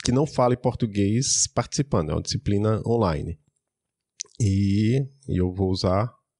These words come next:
Elixir ou Elixir, né? Depende do, se eu for falar em português ou inglês. Até agora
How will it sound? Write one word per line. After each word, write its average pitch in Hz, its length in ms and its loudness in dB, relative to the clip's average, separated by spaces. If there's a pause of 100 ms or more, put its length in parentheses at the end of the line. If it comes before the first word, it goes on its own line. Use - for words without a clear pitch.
(320)
Elixir 123 580 2
ou 113 300 0
Elixir, 117 580 0
né? 110 340 0 (160)
Depende 95 400 -2
do, 95 240 0 (160)
se - 100 -8
eu 92 40 -2
for 90 180 -2
falar 92 280 0
em 95 80 -2
português 92 480 -2
ou 101 60 0
inglês. 90 300 0
Até - 140 0
agora 151 300 0